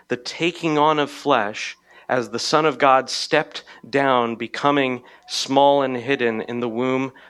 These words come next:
of his mother, that enfleshment, the taking on of a body, was done and described as a tabernacling. That is, he comes to not only mediate the presence of God, but he comes to do something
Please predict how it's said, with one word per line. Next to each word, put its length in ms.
of 140
his 220
mother, 520
that 420
enfleshment, 800
the 80
taking 540
on 180
of 120
a 60
body, 460
was 240
done 420
and 220
described 640
as 380
a 120
tabernacling. 1200
That 160
is, 160
he 180
comes 500
to 120
not 300
only 280
mediate 640
the 80
presence 540
of 100
God, 400
but 140
he 40
comes 440
to 100
do 160
something 540